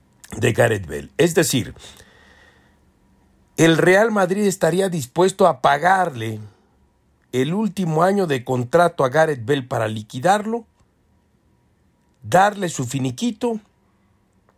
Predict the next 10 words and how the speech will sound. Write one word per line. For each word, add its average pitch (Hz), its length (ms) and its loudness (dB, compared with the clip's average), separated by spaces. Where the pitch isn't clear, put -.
al 131 160 2
jugador 143 640 0
por 143 200 2
el 135 140 2
año 190 280 2
que 123 120 -6
le 107 100 -4
resta 143 340 -4
de 104 140 -6
contrato 87 540 -12